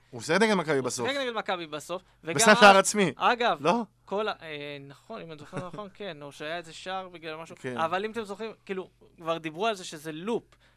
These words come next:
Speaker 2: הפועל באר שבע, מכבי חיפה, משחקות אחת מול השנייה במרץ, נכנסים לסגר. משחקות
Speaker 1: כן.
Speaker 2: אחת מול השנייה בספטמבר, נכנסים לסגר.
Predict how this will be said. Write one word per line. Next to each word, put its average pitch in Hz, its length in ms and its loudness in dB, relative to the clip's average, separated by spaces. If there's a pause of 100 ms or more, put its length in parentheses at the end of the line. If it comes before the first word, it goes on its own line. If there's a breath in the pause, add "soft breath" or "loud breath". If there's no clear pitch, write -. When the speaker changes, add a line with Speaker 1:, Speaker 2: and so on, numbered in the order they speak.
(160)
Speaker 2:
הפועל 214 220 -2
באר 202 140 -4
שבע, 202 220 -6
מכבי 196 360 -4
חיפה, 202 300 -4
משחקות 190 380 -12
אחת 190 200 -10
מול 196 140 -6
השנייה 185 260 -8
במרץ, 202 500 -6
נכנסים 185 420 -10
לסגר. 175 440 -8
משחקות 147 260 -10
Speaker 1:
כן. 120 120 -2
Speaker 2:
אחת 196 140 -4
מול 190 100 -12
השנייה 190 220 -8
בספטמבר, 214 540 -10
נכנסים 185 360 -14
לסגר. 220 320 -12